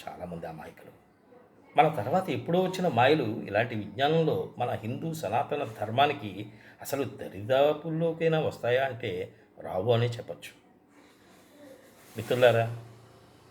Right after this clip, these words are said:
బంధువులారా, కుదిరితే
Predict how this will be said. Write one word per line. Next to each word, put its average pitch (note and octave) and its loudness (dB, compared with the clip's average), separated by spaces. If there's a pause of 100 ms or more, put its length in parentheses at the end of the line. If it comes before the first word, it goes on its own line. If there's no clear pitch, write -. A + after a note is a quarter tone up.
(520)
బంధువులారా, G#2 -2 (960)
కుదిరితే C#3+ -2